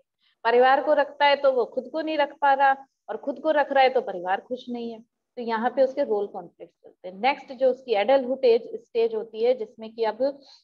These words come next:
अ, जो बच्चे हैं बड़े हो गए, उनके जो माँ बाप हैं वो, अ, अब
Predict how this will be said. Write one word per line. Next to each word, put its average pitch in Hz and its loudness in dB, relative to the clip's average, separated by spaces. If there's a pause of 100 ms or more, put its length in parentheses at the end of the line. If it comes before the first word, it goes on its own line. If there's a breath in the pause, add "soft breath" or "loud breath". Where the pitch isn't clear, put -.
(160)
अ, 208 2
जो 208 -4
बच्चे 214 -2
हैं 226 -6
बड़े 196 -4
हो 226 0
गए, 226 -4
उनके 214 -6
जो 214 -14
माँ 165 -14
बाप 208 -4 (100)
हैं 220 -6 (840)
वो, 240 2 (420 loud breath)
अ, 202 -2 (480)
अब 214 -2